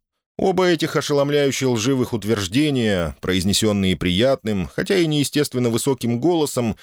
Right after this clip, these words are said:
что наверняка можно было оправдать излишней нервозностью, развеселили мистера Кэмпиона,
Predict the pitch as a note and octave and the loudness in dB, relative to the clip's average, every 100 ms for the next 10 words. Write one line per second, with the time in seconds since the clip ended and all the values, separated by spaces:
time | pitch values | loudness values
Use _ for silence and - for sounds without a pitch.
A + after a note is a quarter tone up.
0 | - - - G#3 F3 E3 D#3+ D3+ C#3 A#2+ | -16 -6 -2 0 0 0 0 2 0 0
1 | A2+ A#2 A2+ G#2+ A2 G2+ A2 G#2 F#2 G#2 | 0 2 2 2 0 0 -2 -2 -2 -2
2 | - F#2+ F#2+ G#2+ C3 E3 B2 A#2 - A2 | 0 0 2 2 2 0 0 -4 -2 0
3 | G2 D#2 - F#2 C3 D3 - D#3+ F#2+ D#2+ | 0 -2 -2 -2 -2 -2 0 0 0 -2
4 | E2+ - G2 - F#3 D#3 C3+ B2 G#2+ F2 | -4 -4 -4 -2 -2 0 0 0 0 -2